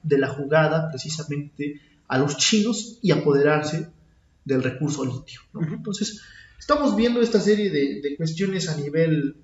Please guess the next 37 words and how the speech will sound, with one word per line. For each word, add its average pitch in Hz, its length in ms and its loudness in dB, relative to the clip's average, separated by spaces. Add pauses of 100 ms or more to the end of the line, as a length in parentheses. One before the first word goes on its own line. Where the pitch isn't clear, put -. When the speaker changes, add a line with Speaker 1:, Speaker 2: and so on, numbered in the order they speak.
(400)
Speaker 1:
eh, 139 220 0
continental 156 920 0 (220)
que 185 80 2
van 208 140 6
aparejadas 165 840 2
de 135 320 0
viejas 170 920 0
formas 165 540 2
históricas 156 600 4
de 135 80 2
golpes 156 360 2
de 139 60 -2
Estado, 180 460 0
con 151 140 -6
nuevas 160 300 0
formas 156 300 0
que - 100 -8
se 151 140 -4
van 151 340 -2 (280)
estructurando, 160 760 -2
que - 60 -8
se 156 100 -6
van 160 160 0
generando 180 560 -2
y 165 60 -4
que 143 100 -4
de 139 80 -2
alguna 160 280 -2
forma 165 320 2
son 160 180 -2
el 156 100 2
detonante 156 580 -2 (280)
para 143 200 2
entender 151 600 2
en 185 200 2
la 180 80 0
actualidad 160 580 0